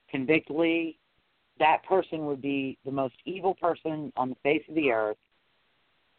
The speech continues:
and people would be crying for that person to be charged criminally for what they did. What Benita Witherspoon did was no different.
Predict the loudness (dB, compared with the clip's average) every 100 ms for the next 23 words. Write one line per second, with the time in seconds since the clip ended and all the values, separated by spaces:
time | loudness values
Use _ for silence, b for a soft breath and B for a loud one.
0 | _ _ -2 2 0 0 -2 -2 -4 -4
1 | 0 2 4 2 0 -4 0 2 0 -2
2 | -4 -4 -10 -12 -12 -8 -4 -4 -6 -8
3 | _ _ _ _ _ _ 0 4 4 2
4 | -2 -12 -2 0 0 -2 -8 -14 -20 _
5 | _ _ _ _ _ _ _ _ _ _
6 | _ _ _ _ _ _ _ _ 2 4
7 | 6 4 0 -6 -6 -6 -6 -10 _ _
8 | _ _ _ _ _ _ _ _ _ _
9 | _ 2 4 2 4 4 4 4 2 0
10 | -4 0 0 0 -4 -4 -2 -2 -2 -8